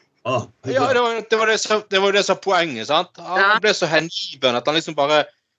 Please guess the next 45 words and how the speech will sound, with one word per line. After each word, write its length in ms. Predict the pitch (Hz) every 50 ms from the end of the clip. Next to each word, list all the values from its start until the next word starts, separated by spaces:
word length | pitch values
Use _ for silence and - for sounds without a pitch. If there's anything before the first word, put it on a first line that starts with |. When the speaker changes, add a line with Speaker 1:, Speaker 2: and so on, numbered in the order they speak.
| _ -
Speaker 2:
han 80 | 160 175
liksom 180 | 185 180 180
bare, 460 | 156 151 147 156 151 147 143 131 135 139
bare 180 | - 143 156 147
sk-, 360 | - - - - - 175 165 151 - -
sånn 240 | 156 - 180 170
som 120 | 156 160 147
jeg 20 | 147 151
leste 180 | 156 - - 156
det, 80 | 127
bare 160 | 120 135 143 147
skilte 480 | - - 160 151 170 - _ - - 147
skinken 320 | - - 139 135 - 160 139 127
og 60 | 117
så 140 | - 147 135
bare 180 | 131 139 131
sa 160 | - 165 151
et 100 | 147 -
eller 100 | 151 143 143
annet, 60 | - 156
«Å, 100 | 139 135
du 40 | 139
er 60 | 139 -
så 80 | 127
deilig.» 420 | 123 - 127 127 135 135 131 110 - _ _ _ _ _ _ _ _
Og 80 | - -
så 80 | 170 160
han 160 | 151 147 -
sleit 360 | - 175 156 151 143 143 -
henne 120 | 123 131
litt 120 | 131 123 123
i 40 | 123
ræven, 240 | 127 123 120 104
og 60 | 101 -
så 80 | 143
var 80 | 135 123
det 80 | 127
liksom, 160 | - 139 131 - _ _ _ _ _ -
altså, 140 | 160 180 220
det 60 | 240 233
er 80 | 196
jo 60 | 147 -
bare 160 | - 151 175
en 60 | 180
sånn, 180 | 214 214 170